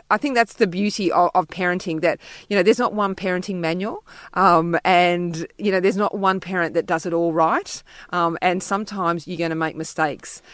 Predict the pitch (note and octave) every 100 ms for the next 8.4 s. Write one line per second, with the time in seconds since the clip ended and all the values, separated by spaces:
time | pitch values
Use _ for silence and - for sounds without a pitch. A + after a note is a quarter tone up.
0 | - - F#3 - A3 - D#4 - D#4 B3+
1 | G#3 G3+ F#3 A3+ - E3+ F3 F3 A#3+ E4
2 | _ _ _ _ _ - - G#3+ E3 -
3 | A#3 B3 A3 A#3+ G#3+ F#3 F3 F3 E3+ A#2
4 | - - - F3+ F3 E3 D#3 _ _ _
5 | _ _ _ _ G#3 G#3+ A#3 G#3+ - C#4+
6 | E3+ F3 C4 G3+ G#3+ G#3+ D#3+ B3+ C4+ C4+
7 | G3+ F#3 F3+ G3 D#3 G3 G3 D#3+ D#3+ D#3
8 | G3 C#3+ A#3+